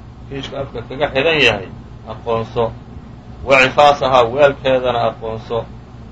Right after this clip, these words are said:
fiishka naftiisa aqoonso, inuu qumaash yahay iyo inuu balastig yahay iyo inuu maqaar yahay iyo midabkiisu wuxuu yahay iyo si aqoonso.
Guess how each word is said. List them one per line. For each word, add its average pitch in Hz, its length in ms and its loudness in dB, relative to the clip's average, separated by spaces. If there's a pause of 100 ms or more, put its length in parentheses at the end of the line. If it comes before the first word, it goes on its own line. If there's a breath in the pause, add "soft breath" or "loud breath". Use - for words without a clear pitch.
fiishka 135 280 -8
naftiisa 120 520 -4
aqoonso, 110 560 -8 (520)
inuu 123 320 -6
qumaash 127 400 -2
yahay 131 240 -2
iyo 131 320 -8
inuu 131 320 -10
balastig 127 480 -10
yahay 127 320 0
iyo 131 320 -6
inuu 131 240 -8 (1080)
maqaar 131 420 6
yahay 135 320 -2
iyo 135 320 -8
midabkiisu 135 640 -10
wuxuu 131 280 -14
yahay 135 360 -2 (160)
iyo 139 240 -10 (400)
si - 80 -16
aqoonso. 127 640 -2